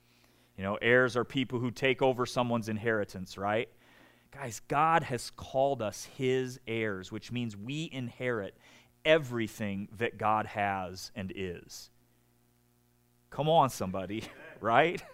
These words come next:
<laughs> That's incredible. And then finally, we're going to look at how being adopted into God's family is a glorious future,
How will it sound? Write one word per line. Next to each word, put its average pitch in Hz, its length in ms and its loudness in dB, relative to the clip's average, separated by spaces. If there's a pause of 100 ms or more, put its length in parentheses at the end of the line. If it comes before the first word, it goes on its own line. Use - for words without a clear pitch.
<laughs> - 680 -6
That's 147 240 6
incredible. 135 720 2
And 123 160 4
then 135 140 6
finally, 156 720 6 (440)
we're 135 140 6
going 151 160 8
to 139 60 4
look 170 260 4
at 147 80 4
how 165 640 8 (200)
being 165 440 2
adopted 139 560 6
into 139 240 -2
God's 127 320 6
family 131 540 -2 (380)
is 135 200 2
a 123 60 0
glorious 151 720 4
future, 123 540 -4